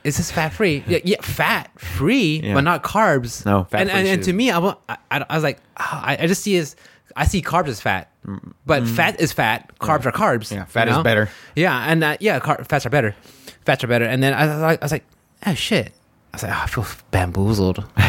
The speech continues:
Speaker 1: because I said
Speaker 2: <laughs>
Speaker 1: fat-free.
Speaker 2: You fell for it, you
Speaker 1: Yeah.
Speaker 2: fuck.
Speaker 1: So I was like, "Well."
Speaker 2: Like the ones that say sugar-free, and then
Speaker 1: Yeah.
Speaker 2: it's, like, monk fruit extract or whatever. Still fucking sugar. They're
Speaker 1: Yeah.
Speaker 2: just
Speaker 1: So it's like,
Speaker 2: psyching you
Speaker 1: "Well,
Speaker 2: out.
Speaker 1: I mean, it was still delicious yogurt. I finished it."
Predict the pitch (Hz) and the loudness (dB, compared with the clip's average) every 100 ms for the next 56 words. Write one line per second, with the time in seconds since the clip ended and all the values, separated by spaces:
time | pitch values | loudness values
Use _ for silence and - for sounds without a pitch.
0 | - 120 123 131 147 139 143 175 170 147 | 2 -2 0 2 2 2 2 2 2 0
1 | - 196 190 165 170 165 175 165 160 156 | -2 2 4 4 2 2 2 2 2 2
2 | 180 190 180 151 127 160 165 220 220 220 | 2 2 2 0 2 2 4 4 2 2
3 | 180 - 160 156 160 170 165 160 143 156 | -2 -2 0 2 2 2 2 2 0 0
4 | 151 160 - 151 160 170 - 131 135 147 | 2 0 2 2 2 0 0 2 4 4
5 | 139 127 110 110 131 - 139 139 139 _ | 4 2 2 2 2 0 2 2 0 _
6 | _ _ _ 135 - 147 127 127 120 123 | _ _ _ -2 0 0 0 2 2 2
7 | 139 - 170 165 139 - 143 123 131 160 | 0 -2 0 0 -2 -2 -2 -2 0 2
8 | 143 120 104 - 131 156 139 170 175 160 | 2 0 -4 -2 0 2 2 2 2 2
9 | 175 170 165 170 220 208 175 165 143 127 | 2 0 2 0 2 0 2 2 2 0
10 | 123 110 110 127 113 107 104 | 2 2 0 0 -2 -2 -8